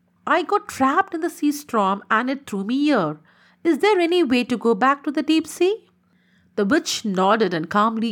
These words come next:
explained to her, "The weather is not good. Stay here till the weather settles down. Then I will make necessary arrangements for you to leave. I know a fisherman here. You can sail along with him."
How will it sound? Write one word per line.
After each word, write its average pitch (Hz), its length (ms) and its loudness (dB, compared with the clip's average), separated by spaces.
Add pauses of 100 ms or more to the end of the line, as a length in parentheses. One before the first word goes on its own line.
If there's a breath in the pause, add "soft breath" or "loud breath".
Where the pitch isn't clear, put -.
(140)
explained 220 560 -4
to 226 100 2
her, 147 220 -4 (420)
"The 262 100 0
weather 220 540 2
is 208 220 -2 (160)
not 208 600 0
good. 160 200 2 (500 soft breath)
Stay - 360 2 (100)
here 190 260 2 (220)
till 240 240 4
the 190 140 -2
weather 214 360 0
settles 247 580 -4
down. 147 380 -2 (640)
Then 262 300 2 (340 soft breath)
I 302 220 -2
will 269 180 0
make 226 340 -4
necessary 269 800 0
arrangements 226 840 0
for 208 140 0
you 220 340 2
to - 100 -10
leave. 214 480 -2 (560 soft breath)
I 370 200 4
know 233 320 -4
a - 100 -2
fisherman 175 600 -2
here. 160 260 0 (340 loud breath)
You 339 60 0
can 339 160 -2
sail 330 500 0
along 214 500 0
with - 200 -6
him." 160 320 -4